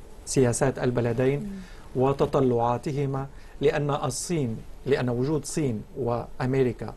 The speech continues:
Speaker 1: قويتين من شأنه أن يخدم مصالح البلدين والشعبين قبل كل شيء، وبدرجة أعلى يعم السلام في العالم، أو نلاحظ أن هناك مزيد من الاستقرار على النظام العالمي بشكل،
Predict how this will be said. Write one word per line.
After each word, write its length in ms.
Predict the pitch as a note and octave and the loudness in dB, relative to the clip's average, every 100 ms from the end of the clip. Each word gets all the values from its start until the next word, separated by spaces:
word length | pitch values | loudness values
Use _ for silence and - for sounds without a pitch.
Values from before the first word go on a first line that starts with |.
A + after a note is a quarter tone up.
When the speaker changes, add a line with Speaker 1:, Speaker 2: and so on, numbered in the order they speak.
| - | -4
Speaker 1:
قويتين 720 | - D#3 C#3 A#2+ A2+ C3 C#3 C#3 - - - | 0 2 2 0 2 2 2 -2 -8 -14 -6
من 80 | C#3 | -2
شأنه 360 | C3 E3+ D3+ D3+ | 0 0 0 0
أن 220 | C#3+ C3 | 0 0
يخدم 420 | D#3+ - C#3 B2 | -2 0 -2 0
مصالح 500 | A#2+ - C3 A#2 C#3 | -2 0 -2 -2 -4
البلدين 600 | B2 A#2+ A2+ A2 B2+ C3 | -4 -2 -2 0 0 0
والشعبين 680 | A#2 A2 A#2+ A2 A2+ A2 G#2 - - - | -4 -4 -4 -2 0 0 -2 -10 -16 -2
قبل 240 | B2+ A2+ G#2+ | 0 0 0
كل 180 | C3 A2+ | 0 0
شيء، 280 | B2 D3 - - - - - | 2 0 0 -10 -12 -8 0
وبدرجة 600 | A#2+ B2 A#2+ E3+ E3+ D3 | 2 4 6 4 4 0
أعلى 440 | - C3 B2+ B2+ C3+ - - - - - - | 0 -2 0 -2 -4 -10 -14 -16 -16 -12 0
يعم 440 | C3 A#2+ C3+ C3+ | 2 4 2 0
السلام 440 | C3+ - B2+ B2+ A#2 | -4 -4 0 0 0
في 220 | C3+ A#2 | -2 -2
العالم، 440 | A2 B2 A#2 A2 | 0 0 0 -2
أو 240 | C3 B2 C3 - | 0 0 -2 -2
نلاحظ 420 | B2+ B2+ C3+ B2+ | 0 0 -2 -4
أن 160 | B2+ | -4
هناك 300 | B2 B2+ - | -2 -2 -2
مزيد 440 | B2+ B2 B2 D#3+ C#3+ | 0 0 2 0 0
من 140 | C#3+ | 0
الاستقرار 840 | B2+ B2+ - - - B2+ B2 C3 E3 - - - B2+ | 0 -2 -4 -8 -6 0 2 2 -2 -6 -14 -6 0
على 200 | C3 C3+ | 2 4
النظام 420 | C#3 C#3 E3 D3+ | 2 2 0 0
العالمي 500 | C3 B2 C#3 C3 A#2 | -2 0 0 -2 -4
بشكل، 460 | A2+ C3 A#2+ A#2 | -6 -8 -4 -4